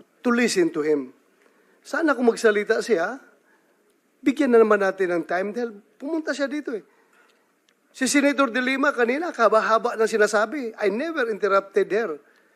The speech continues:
Kahit anong sinasabi niyang mahaba. But itong ating, uh, nag-raise pa nga ng hand yan kasi gusto niya magsalita. Sana,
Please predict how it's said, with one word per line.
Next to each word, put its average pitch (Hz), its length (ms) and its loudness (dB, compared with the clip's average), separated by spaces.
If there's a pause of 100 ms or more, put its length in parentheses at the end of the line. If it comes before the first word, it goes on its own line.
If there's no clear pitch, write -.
(240)
Kahit 196 240 -6
anong 202 160 0
sinasabi 190 480 -4
niyang 196 160 0
mahaba. 196 320 -6 (960)
But 269 160 -4 (1300)
itong 277 320 -2
ating, 262 240 -4
uh, 208 400 0 (800)
nag-raise 175 480 -2
pa 214 160 0
nga - 0 -
ng 220 160 0
hand 233 320 0
yan 165 160 0 (320)
kasi 202 240 0
gusto 185 240 0
niya 196 160 8
magsalita. 214 480 -2
Sana, 311 480 0